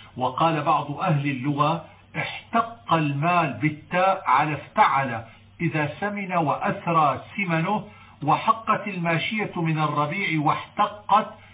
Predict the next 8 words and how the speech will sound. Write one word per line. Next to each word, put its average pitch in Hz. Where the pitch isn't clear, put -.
إذا 170
سمنت 190
منه، 165
انتهى. 110
قال 226
الجوهري: 175
"والعانك 160
الأحمر 127